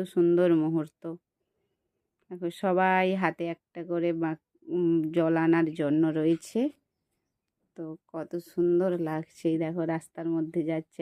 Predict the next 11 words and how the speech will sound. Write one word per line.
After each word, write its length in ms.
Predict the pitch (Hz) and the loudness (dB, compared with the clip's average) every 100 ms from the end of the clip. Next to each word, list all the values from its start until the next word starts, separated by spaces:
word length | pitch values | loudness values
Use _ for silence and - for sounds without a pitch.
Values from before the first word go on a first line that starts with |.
| 147 | -4
অনেক 280 | 165 175 170 | 0 2 2
আনন্দ 360 | 160 165 165 165 | 2 2 2 2
করতে 340 | 160 151 160 160 | -2 -8 -10 -10
করতে 320 | 165 165 - 151 | -8 -8 -8 -10
সবাই 320 | 175 156 170 160 | -6 -2 0 0
যাচ্ছে। 500 | 160 156 _ - 147 180 _ _ _ _ _ _ _ _ _ _ _ _ | -2 -4 _ -10 -8 -10 _ _ _ _ _ _ _ _ _ _ _ _
দেখো 480 | 180 170 170 170 175 170 _ - - _ _ _ _ _ _ _ _ _ _ _ _ _ - - _ _ _ | -14 -12 -12 -14 -14 -16 _ -20 -20 _ _ _ _ _ _ _ _ _ _ _ _ _ -20 -20 _ _ _
এরা 180 | - 202 | -6 -4
তো 100 | 196 214 | -2 -4
কিছুজন 480 | 185 175 196 185 180 | -4 0 2 4 6
যাচ্ছে, 300 | 170 165 | 4 0